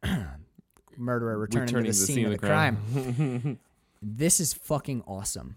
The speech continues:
Speaker 1: Because Jeff is sitting there watching the pia-, the pianist, and he's running through the possibilities. He's trying to figure out why she would lie.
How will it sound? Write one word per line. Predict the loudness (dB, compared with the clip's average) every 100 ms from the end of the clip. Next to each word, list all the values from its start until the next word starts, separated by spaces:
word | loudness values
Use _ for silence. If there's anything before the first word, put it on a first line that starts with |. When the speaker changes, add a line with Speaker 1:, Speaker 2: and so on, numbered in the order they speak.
| -20 _ _ _ -16 -6
Speaker 1:
Because | -2 -2 0
Jeff | 2 2 2
is | 2
sitting | 2 0 -2
there | -2
watching | 0 0 -2 -2 -2
the | -2
pia-, | -2 -2 -4
the | -6 -8
pianist, | -2 0 0 -4 -8 -6
and | -4 0
he's | 0 0
running | 0 0 0
through | 0 -2
the | 0
possibilities. | -2 -2 -2 -2 -2 -4
He's | -6 -4
trying | 0 0
to |
figure | 0 0
out | 0
why | -2 -2
she | -4
would | -6 -6
lie. | -10 -10